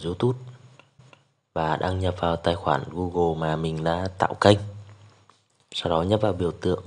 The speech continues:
tài khoản Google của các bạn và chọn kênh của bạn.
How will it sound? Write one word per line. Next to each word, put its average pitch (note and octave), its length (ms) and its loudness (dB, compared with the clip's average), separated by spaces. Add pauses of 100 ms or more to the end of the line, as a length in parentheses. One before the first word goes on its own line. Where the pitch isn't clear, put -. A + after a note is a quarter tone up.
tài E2 120 -2
khoản - 180 -8
Google F2+ 420 0
của D2 120 0
các - 220 0
bạn - 180 2 (1120)
và D2+ 600 0
chọn - 180 0 (440)
kênh G#2 320 6
của D#2 140 0
bạn. D2+ 180 4